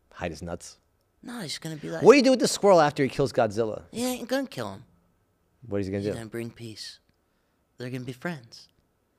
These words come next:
Speaker 2: A giant squirrel and Godzilla, they're gonna get along.
Speaker 1: Are you, are you jerking off to Godzilla fucking a squirrel?
Speaker 2: No,
Speaker 1: Is this what's
Speaker 2: jeez.
Speaker 1: happening?
Speaker 2: No. What, what, what's, uh, something from a movie, not soft, just general movie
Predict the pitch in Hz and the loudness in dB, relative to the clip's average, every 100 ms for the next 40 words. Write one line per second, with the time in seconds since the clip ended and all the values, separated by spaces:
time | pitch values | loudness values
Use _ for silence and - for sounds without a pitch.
0 | _ - 185 196 214 - 208 196 180 175 | _ -12 -8 -6 -6 -6 -8 -8 -8 -8
1 | 202 202 208 175 156 156 202 233 120 - | -6 -4 -2 -4 -4 -6 -6 -6 -10 -16
2 | _ _ _ _ _ _ _ _ - 110 | _ _ _ _ _ _ _ _ -4 -2
3 | 156 135 170 135 143 120 131 110 107 104 | 0 0 2 2 2 2 0 2 2 2
4 | 110 113 120 107 90 - 98 104 - 104 | 2 0 -2 -6 -6 -4 -4 -2 -4 -6
5 | 104 107 107 117 117 107 135 120 117 120 | -6 -4 -4 -4 -6 -12 -12 -10 -10 -12
6 | - _ _ _ _ _ _ _ - 170 | -20 _ _ _ _ _ _ _ -4 -4
7 | - 165 190 - - 170 185 - - 156 | -2 0 -2 -2 -8 -4 -4 -6 -8 -6
8 | 143 - 139 131 135 123 127 120 120 120 | -6 -6 -6 -8 -12 -8 -10 -8 -10 -12
9 | 117 117 113 _ _ _ _ _ _ _ | -10 -12 -12 _ _ _ _ _ _ _
10 | _ _ _ - 143 143 107 101 _ _ | _ _ _ -12 -12 -10 -12 -12 _ _
11 | _ _ _ - - - 147 151 147 135 | _ _ _ -12 -10 -6 -2 -2 -2 -2
12 | 127 113 107 | -4 -4 -10